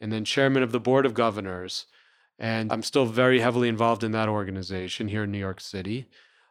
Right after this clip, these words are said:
I've also been very involved as a member of the board of directors and as a past president of the New York State Academy of Trial Lawyers. The New York State Academy of Trial Lawyers is a statewide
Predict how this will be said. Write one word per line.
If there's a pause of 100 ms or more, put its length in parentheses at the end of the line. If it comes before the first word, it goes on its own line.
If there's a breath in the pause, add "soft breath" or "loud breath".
I've
also
been
very
involved
as
a
member
of
the
board
of
directors
and
as
a
past
president (420 soft breath)
of
the
New
York
State
Academy
of
Trial
Lawyers. (540)
The
New
York
State
Academy
of
Trial
Lawyers
is
a
statewide